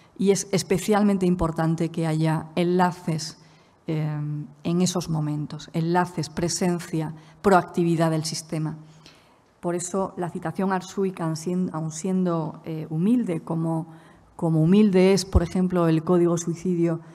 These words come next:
puesto en marcha en, en Cataluña, es de una gran aportación de valor. Y, eh, y a todos aquellos que lo hacen posible también quiero agradecerles, eh, su trabajo en este sentido.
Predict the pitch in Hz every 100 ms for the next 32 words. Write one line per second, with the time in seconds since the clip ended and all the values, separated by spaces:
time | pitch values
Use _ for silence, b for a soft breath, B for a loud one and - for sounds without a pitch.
0 | B - 190 170 185 175 175 175 - 175
1 | 165 160 151 151 165 160 160 156 165 185
2 | 160 156 156 B B B - 180 175 -
3 | - - - - 180 165 160 156 151 151
4 | - 190 175 165 202 190 185 160 - 156
5 | - 160 160 160 160 165 160 - B B
6 | B B _ 185 175 170 160 160 151 151
7 | 156 - - 170 160 165 185 190 190 190
8 | 185 180 - 175 170 170 170 165 156 175
9 | 170 160 160 160 160 165 160 160 165 156
10 | - 156 165 156 - b b b b b
11 | b b _ _ _ _ _ _ - 160
12 | 151 151 147 151 - 196 175 165 160 185
13 | 180 156 151 - 143 - 151 147 139